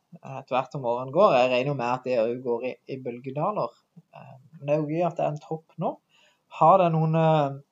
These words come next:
erfaringer på noen sånne gode møter, eh, noen, eh, gode stunder dere har hatt, hvor dere har følt at dere har, eh, nådd inn, eller,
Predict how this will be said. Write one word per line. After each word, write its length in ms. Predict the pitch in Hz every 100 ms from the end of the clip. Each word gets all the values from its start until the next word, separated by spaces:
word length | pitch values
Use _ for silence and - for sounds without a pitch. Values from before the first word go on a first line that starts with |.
| 165
erfaringer 680 | - 170 208 196 139 123 - _ _ _
på 120 | -
noen 180 | 139 147
sånne 180 | 143 135
gode 360 | 139 139 143 151 135
møter, 560 | 120 - - 135 151 - _ _ _ _ _ 156
eh, 320 | - - 104 -
noen, 240 | 120 120
eh, 180 | 117 120
gode 280 | 135 127 135 131
stunder 480 | - 139 127 131
dere 160 | 135 131
har 120 | 131 131
hatt, 240 | 135 _
hvor 140 | 123
dere 160 | 107 107
har 100 | -
følt 220 | 110 -
at 140 | 113 95
dere 200 | 107 117
har, 240 | 107 110
eh, 200 | 107 110 - _ _ _ 147 160
nådd 180 | 170 165
inn, 300 | 175 196 170
eller, 500 | 143 139 135 135